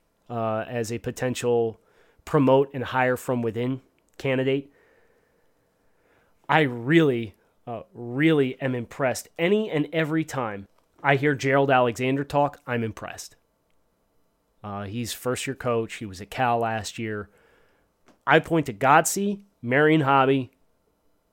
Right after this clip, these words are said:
and Gerald Alexander as three assistant coaches for the Dolphins that I am super impressed with,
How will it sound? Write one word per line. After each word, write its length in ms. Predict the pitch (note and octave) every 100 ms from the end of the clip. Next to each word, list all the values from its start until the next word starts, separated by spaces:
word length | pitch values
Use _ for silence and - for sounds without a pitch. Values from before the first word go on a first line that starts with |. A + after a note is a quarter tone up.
| _ _ -
and 100 | A#2
Gerald 260 | A#2 C#3 C#3
Alexander 520 | C3 B2 A2+ A#2 A2+
as 120 | A2+
three 400 | - C#3 D#3 E3+
assistant 520 | D3 - E3+ - D#3+
coaches 340 | D3 C#3+ C#3+ C3
for 140 | C3
the 80 | A#2+
Dolphins 400 | A#2+ A2+ B2 A2
that 80 | A2+
I 100 | G#2+
am 80 |
super 360 | G#2 - C#3+ C3+
impressed 440 | A#2+ - A#2+ -
with, 240 | B2 A2+